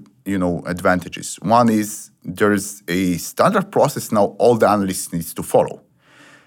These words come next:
But it's codified not in a, you know, paper or, or some, uh, Word document. It's codified by the computer, so you can actually measure it and make sure that he's actually going through every step.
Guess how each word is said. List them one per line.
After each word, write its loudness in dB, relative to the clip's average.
But 0
it's -8
codified 4
not 2
in 2
a, 4
you 4
know, 2
paper 2
or, 4
or 0
some, 2
uh, 2
Word 4
document. 0
It's -12
codified 2
by 2
the 0
computer, -2
so -6
you -6
can -2
actually 0
measure 4
it -4
and -2
make 0
sure 0
that -4
he's -4
actually -4
going 0
through -6
every 0
step. -4